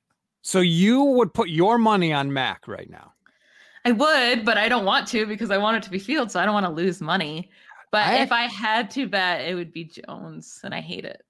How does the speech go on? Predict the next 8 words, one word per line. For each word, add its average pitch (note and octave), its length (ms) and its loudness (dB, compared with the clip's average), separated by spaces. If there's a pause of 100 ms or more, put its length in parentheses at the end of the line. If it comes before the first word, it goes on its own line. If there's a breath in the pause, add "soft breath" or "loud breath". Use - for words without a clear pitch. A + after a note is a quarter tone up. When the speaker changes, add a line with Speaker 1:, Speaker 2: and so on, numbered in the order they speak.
Speaker 1:
<laughs> - 160 -20
I F3+ 560 -2 (460 loud breath)
actually G3 260 -2
saw F3 520 2 (440 loud breath)
Justin G#3 440 2
Fields F#3+ 340 -8
is, B2+ 140 -14
like, B2+ 180 -8